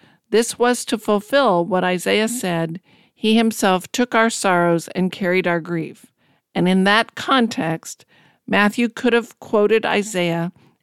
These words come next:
as a direct prediction that Jesus would offer himself as a guilt offering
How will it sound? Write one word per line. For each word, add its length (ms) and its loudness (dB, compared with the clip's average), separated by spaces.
as 220 2
a 120 2
direct 600 0
prediction 800 -2
that 240 2
Jesus 520 -2
would 140 2
offer 420 0
himself 720 -2
as 160 -4
a 60 -4
guilt 340 -2
offering 640 -2